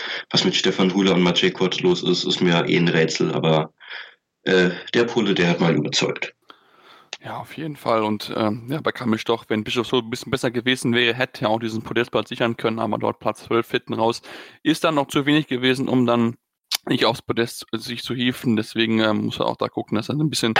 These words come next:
Speaker 2: sich da wieder regeneriert, dass er wieder klarkommt, dass er das möglichst schnell aus dem Kopf kriegt, weil die W M steht ja an und ich denke, da auch hat er mit Sicherheit Ambitionen, dort um den Titel mitzuspringen.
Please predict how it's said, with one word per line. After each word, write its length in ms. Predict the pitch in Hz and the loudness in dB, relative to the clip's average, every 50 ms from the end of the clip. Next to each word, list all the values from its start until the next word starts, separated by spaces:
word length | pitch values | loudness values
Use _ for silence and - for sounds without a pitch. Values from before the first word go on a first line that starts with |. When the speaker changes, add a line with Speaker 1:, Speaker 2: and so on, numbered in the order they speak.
| - 698 554 - - | 0 -2 -4 -6 -8
Speaker 2:
sich 80 | - - | -8 -8
da 120 | - 123 | -8 -8
wieder 300 | 127 123 127 127 123 - - - 78 - - | -4 0 2 2 2 0 -2 -8 -14 -4 -2
regeneriert, 480 | 135 139 143 147 131 127 120 - - | 0 0 2 2 2 2 0 -2 -6
dass 100 | - 127 | -6 -6
er 60 | 127 123 | -4 -2
wieder 160 | 120 123 117 | 0 -2 0
klarkommt, 340 | - 123 120 127 - 117 117 | 0 -2 -2 0 0 -2 -2
dass 100 | 113 - | 0 0
er 60 | 117 | -2
das 120 | 110 - | 0 0
möglichst 260 | 117 117 123 120 117 | -2 -2 -2 -4 -4
schnell 120 | - 117 113 | 0 0 0
aus 60 | 113 | 0
dem 120 | 107 107 | 0 -2
Kopf 240 | 107 - 117 - _ | -4 -4 -4 -6 _
kriegt, 180 | - 117 - - | -16 -16 -4 -2
weil 120 | 107 107 | -2 -2
die 200 | 107 120 113 110 | -2 -4 -6 -6
W 60 | 117 | -4
M 180 | 104 110 113 117 | -2 0 -2 0
steht 260 | - - 117 - - | 0 0 -2 -2 -2
ja 120 | - 113 110 | -2 0 0
an 120 | 110 110 | 0 0
und 80 | 110 107 | -2 -2
ich 60 | - | -2
denke, 180 | 113 110 - _ | -4 -6 -4 _
da 100 | - 107 | -2 -2
auch 120 | 107 117 | -2 -2
hat 80 | 131 - | -4 -6
er 60 | 110 | -6
mit 180 | 107 104 107 - | -6 -6 -6 -8
Sicherheit 300 | 110 - 113 107 104 - - - - - - - | -2 0 0 0 0 -2 -8 -18 -20 -18 -8 -4
Ambitionen, 580 | - 131 131 139 131 - - - 147 151 147 131 | -4 -2 -2 -4 -4 -2 0 2 2 4 4 2
dort 160 | 127 123 - | 2 2 2
um 100 | 120 123 | 2 0
den 120 | 120 117 | 0 0
Titel 240 | - - 151 - 131 | -2 -4 0 2 2
mitzuspringen. 640 | 135 151 - - - 139 - - 151 147 147 156 | 2 2 0 -4 -8 -8 -4 0 0 2 2 0